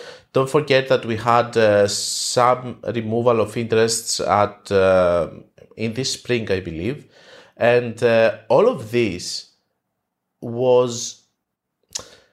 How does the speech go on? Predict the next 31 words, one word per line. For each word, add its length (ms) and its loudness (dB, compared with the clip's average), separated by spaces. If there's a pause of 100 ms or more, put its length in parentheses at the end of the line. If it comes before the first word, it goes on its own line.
(520)
it 120 -2
was 180 2
actually 340 2
a 60 4
little 160 -4
bit 180 -4
intriguing 500 -6
because 380 -4
I 160 2
realized 500 2
that 120 -2
a 40 0
lot 180 -2
of 200 -10
times, 540 0 (100)
I'm 160 -2
not 120 -4
going 180 0
to 60 -6
say 180 2
that 140 0
Facebook 420 -2
is 120 -6
lying 520 2
about 300 2
the 80 0
potential 500 -4
reach 180 -4
of 120 -8
the 120 -4
interests, 640 -4